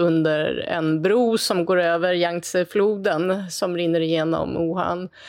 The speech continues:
Och, eh, hon sjunger, eh,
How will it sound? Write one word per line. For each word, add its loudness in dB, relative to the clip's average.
Och, -2
eh, 2
hon 0
sjunger, 2
eh, -2